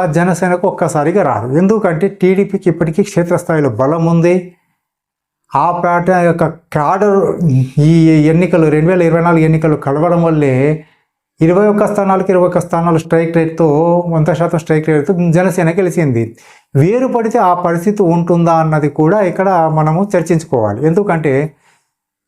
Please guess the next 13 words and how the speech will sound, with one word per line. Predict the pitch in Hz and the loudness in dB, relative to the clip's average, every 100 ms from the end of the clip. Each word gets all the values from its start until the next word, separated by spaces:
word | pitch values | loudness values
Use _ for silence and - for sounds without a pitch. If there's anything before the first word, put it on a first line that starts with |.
| _ _ _ _ _ _ _ _ _ | _ _ _ _ _ _ _ _ _
జనసేన | 120 156 190 220 208 220 220 220 | 0 0 2 -2 0 0 2 2
వేరు | 175 180 202 | 2 2 2
పడితే | 202 190 226 214 | 0 -2 -4 -2
కాపు | 165 185 - 214 | -2 -2 -2 -2
కాంబినేషన్‌తో | 208 190 185 185 180 180 170 170 | 0 -2 0 0 0 0 0 0
పాటు | 160 156 156 175 147 165 170 147 - - - - _ | 0 0 0 0 2 0 -2 -8 -16 -18 -18 -20 _
పవన్ | 165 185 | -2 0
కళ్యాణ్ | 180 180 180 160 | 0 0 0 0
అభిమానులు | 170 170 170 170 | 0 0 0 -2
కాస్త | 165 135 | -2 -2
వేరు | 135 131 170 | -2 2 0
కావచ్చేమో, | - 165 160 156 156 147 135 | 0 0 0 -2 0 0 -2
కానీ | 120 127 165 | -2 0 0